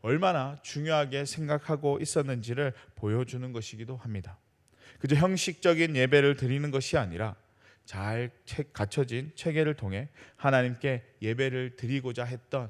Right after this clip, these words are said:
그 다윗의 마음을 살펴볼 수 있습니다. 이는 하나님을 향한 다윗의 마음이 얼마나 진실되었는지를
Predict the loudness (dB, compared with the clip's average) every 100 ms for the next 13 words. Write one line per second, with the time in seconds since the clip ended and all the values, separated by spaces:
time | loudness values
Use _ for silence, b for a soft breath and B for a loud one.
0 | -12 -4 -2 -2 -4 -2 -2 -2 -4 -4
1 | -4 -2 -2 -2 -4 -6 -6 -6 -4 -4
2 | -6 -6 -8 -8 -10 -12 -16 -20 _ _
3 | B B B B B 4 6 4 0 4
4 | 10 12 12 6 4 6 8 6 2 B
5 | B 2 4 4 2 0 -2 -4 -6 -4
6 | -2 -4 -8 -12 -14 -6 -4 0 0 0
7 | -4 -8 -14 -6 -4 -4 -4 -6 -4 -2
8 | -2 -4 -8 -6 -2 -2